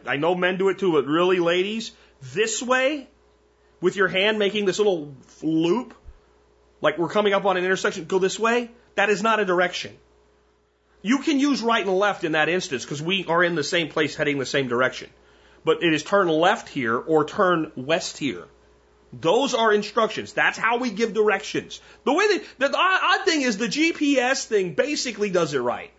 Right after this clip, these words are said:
They bring a lot of needless crap into it. You know, make a slight right to stay on this road for another seventeen miles. We don't need that much information, but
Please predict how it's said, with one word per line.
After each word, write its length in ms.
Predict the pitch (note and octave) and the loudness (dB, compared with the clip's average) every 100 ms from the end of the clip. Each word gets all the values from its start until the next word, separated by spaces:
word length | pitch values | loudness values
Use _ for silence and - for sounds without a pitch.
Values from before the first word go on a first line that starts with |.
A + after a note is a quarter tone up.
| _ _ _ _ | _ _ _ _
They 100 | - | -2
bring 200 | G#3 B3+ | 0 2
a 60 | A#3 | 2
lot 200 | G#3+ A3 | 2 2
of 60 | F3+ | 0
needless 380 | G3 F#3 E3+ | -2 0 -2
crap 340 | - E3+ E3+ E3+ | 0 2 2 0
into 200 | C#3+ C3+ | -2 -4
it. 140 | A2 - _ | -6 -12 _
You 80 | C#3+ | -2
know, 180 | C3+ A#2 - _ _ _ - A#2+ - | 0 -2 -6 _ _ _ -20 -20 -4
make 200 | G3 A#3+ | -2 0
a 80 | D#3 | -2
slight 300 | G3 A3+ F3+ | 0 2 2
right 260 | G#3 E3 | 2 0
to 80 | C#3+ | -4
stay 200 | C3+ G#3 | -2 0
on 120 | G#3+ | 2
this 160 | F#3 - | 0 0
road 220 | G#3 D3+ | -2 0
for 80 | D3 | -2
another 200 | D#3+ D#3 | 0 0
seventeen 380 | D3 F#3+ D#3 D3 | 0 -2 -2 0
miles. 260 | D#3 A2+ | 0 0
We 80 | E3+ | 0
don't 200 | C#4 D#4+ | -2 0
need 260 | A#3 A#3+ G3+ | -2 -2 0
that 240 | G#3 G#3 | 2 2
much 200 | G#3 G#3 | 2 0
information, 500 | G#3 G3+ G3 F#3+ G3+ | 0 0 0 0 0
but 260 | G3+ G3 | 0 -2